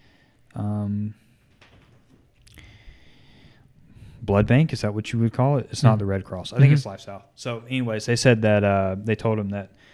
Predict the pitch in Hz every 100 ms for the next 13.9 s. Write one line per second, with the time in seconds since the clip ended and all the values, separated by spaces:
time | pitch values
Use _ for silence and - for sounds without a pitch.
0 | _ _ - 113 113 110 107 104 - 107
1 | 104 98 98 113 110 104 98 104 101 104
2 | 107 104 101 - _ _ _ - 117 113
3 | - 110 104 104 - 123 - 113 110 107
4 | 107 107 123 _ _ - 120 110 110 104
5 | 101 107 101 101 98 _ 117 107 110 98
6 | - - 127 110 101 _ _ _ - -
7 | 110 107 - 117 107 104 104 104 - 110
8 | 117 - - - _ 151 120 110 107 110
9 | 107 101 110 107 107 104 101 101 - 107
10 | 104 - 104 95 101 98 - _ _ _
11 | _ _ 104 101 101 - 107 95 - -
12 | - _ _ _ 113 104 120 107 117 113
13 | 113 113 104 107 113 110 - 120 107